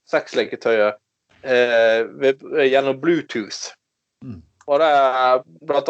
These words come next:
Speaker 1: annet så er det da en sånn, eh, cockring, altså en ring rundt, eh, kuken, så du kan styre om man skal bli <laughs> strammere eller, eh, slakkere og sånn da. Men dette har jo selvfølgelig sånn hackere funnet ut, eh, at dette kan jo de,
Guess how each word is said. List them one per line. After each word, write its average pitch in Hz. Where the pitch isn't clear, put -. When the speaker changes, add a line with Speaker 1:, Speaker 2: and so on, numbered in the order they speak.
Speaker 1:
annet 151
så -
er 147
det 143
da 147
en 127
sånn, 135
eh, 113
cockring, 113
altså 107
en 117
ring 131
rundt, 104
eh, 107
kuken, 131
så 113
du -
kan 110
styre 151
om 123
man 117
skal 117
bli 110
<laughs> 110
strammere 120
eller, 104
eh, 110
slakkere -
og -
sånn 117
da. -
Men 151
dette 160
har 196
jo -
selvfølgelig 160
sånn 143
hackere 156
funnet 143
ut, -
eh, 123
at 131
dette 147
kan 143
jo -
de, 113